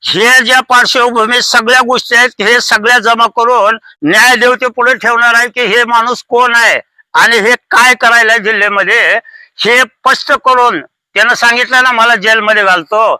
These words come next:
तर मी ह्याच्यासारख्या कुणा संघट हे काय कुठल्या गोष्टी जुळवत नाही किंवा, अ, सेटलमेंट होत नाही माझं कुठं. प्रश्न माझ्या कुटुंबातला आहे आणि ते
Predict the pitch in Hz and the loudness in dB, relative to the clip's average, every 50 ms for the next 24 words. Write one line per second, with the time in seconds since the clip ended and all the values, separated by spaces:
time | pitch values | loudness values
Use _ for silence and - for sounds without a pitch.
0 | _ _ _ - - _ _ - - 226 240 240 240 226 226 226 240 240 254 254 | _ _ _ -20 -20 _ _ -4 0 2 2 2 2 0 0 -2 0 -2 -2 -2
1 | 254 254 254 208 208 214 - 254 254 247 - - 240 226 202 - 240 240 247 247 | -2 0 0 0 -2 -2 0 0 0 0 0 0 -2 -2 -2 -2 0 0 0 0
2 | _ - 233 226 220 226 226 208 - - 226 226 220 226 247 240 202 - 208 233 | _ -2 -2 0 2 2 2 2 0 -2 -4 -2 0 2 0 0 0 -2 -4 -4
3 | 233 - - 233 233 240 240 240 214 185 220 240 247 - _ _ _ _ _ _ | -4 -2 0 0 2 2 2 2 2 2 0 0 -2 -4 _ _ _ _ _ _
4 | _ _ - 226 208 - - 240 247 254 220 233 220 - - 247 240 196 226 240 | _ _ -6 -6 -6 -4 -2 0 0 0 0 -2 -4 -4 -4 -6 -4 -2 -2 0
5 | 233 226 233 240 - - 233 240 247 247 247 175 - 226 233 226 196 214 196 175 | 0 0 0 -2 -2 -4 -2 -2 0 0 -2 -2 -2 0 0 0 0 0 0 0
6 | 165 175 180 170 156 151 131 - _ _ _ _ _ _ _ _ _ _ - - | 2 2 2 2 2 2 0 -4 _ _ _ _ _ _ _ _ _ _ -6 -4
7 | - 240 220 226 254 262 247 240 247 247 180 175 247 220 214 254 262 240 233 233 | -4 -2 -2 0 0 0 0 -2 -4 -4 -2 -4 -4 -2 0 -2 0 2 2 0
8 | 226 220 - 226 208 160 196 170 139 113 - _ _ _ _ _ _ _ _ - | 0 -2 -2 -4 -4 -2 -2 -2 -2 -4 -6 _ _ _ _ _ _ _ _ 0
9 | 220 247 247 - - 262 269 262 240 240 240 226 226 233 240 233 - - 247 208 | 0 2 2 0 -2 -2 0 0 2 2 2 2 2 2 0 -2 -2 -4 -6 -4
10 | 262 240 247 254 240 208 - 240 233 240 240 240 - _ - _ - - 180 208 | -4 -2 0 0 -2 -2 -2 0 0 2 2 0 -2 _ -14 _ -4 -2 -2 0
11 | 233 240 - - 254 | 0 -2 -4 -4 -4